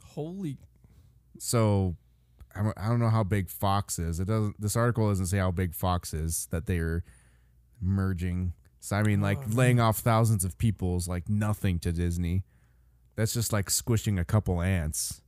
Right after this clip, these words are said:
Speaker 1: <laughs>
Speaker 2: which they're gonna do to Netflix. <laughs>
Speaker 1: Uh, Netflix is not an ant.
Speaker 2: Netflix is a venomous spider.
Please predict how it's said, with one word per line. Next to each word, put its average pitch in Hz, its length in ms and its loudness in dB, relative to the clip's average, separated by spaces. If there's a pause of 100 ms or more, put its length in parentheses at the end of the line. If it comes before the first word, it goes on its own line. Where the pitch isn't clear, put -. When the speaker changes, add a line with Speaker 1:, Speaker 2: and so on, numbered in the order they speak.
(800)
Speaker 1:
<laughs> - 760 -6
Speaker 2:
which 110 220 0
they're 107 80 2
gonna 98 220 2
do 101 240 4
to 107 40 6
Netflix. - 640 2
<laughs> - 60 -20 (1600)
Speaker 1:
Uh, - 60 -16 (120)
Netflix 147 480 -4
is 143 160 -4
not 143 320 -2
an 147 140 -2
ant. 135 480 -4 (920)
Speaker 2:
Netflix 123 540 2
is 95 460 2 (720)
a 113 140 4
venomous 127 380 6
spider. 87 600 2